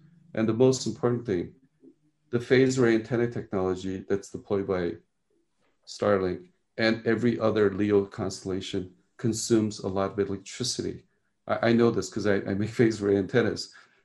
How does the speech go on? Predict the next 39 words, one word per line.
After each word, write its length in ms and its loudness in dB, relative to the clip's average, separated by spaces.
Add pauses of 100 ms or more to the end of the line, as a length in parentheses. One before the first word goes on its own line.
(180)
and 260 -2
you 140 0
need, 340 0 (160)
you 120 -4
need 280 -2 (240)
electricity 640 -2
to 140 -8
drive 420 0 (140)
the 100 -4
asics, 600 -4 (200)
to 80 -6
drive 320 0
the 80 0
mimics, 460 -2
the, 340 -4
to 100 -6
drive 360 0
all 160 0
the 100 2
R 180 2
F 120 -4
I 100 2
Cs, 520 -6 (520)
uh, 260 -2
and 280 -2
the 300 0
L 180 0
N 100 0
As 300 0
and 100 -2
the 80 0
power 320 2
amplifiers. 840 -4 (460)
So 500 0 (420)
the, 260 2
the 140 2
Dishi 340 2
antenna 440 0 (240)
consumes 680 -4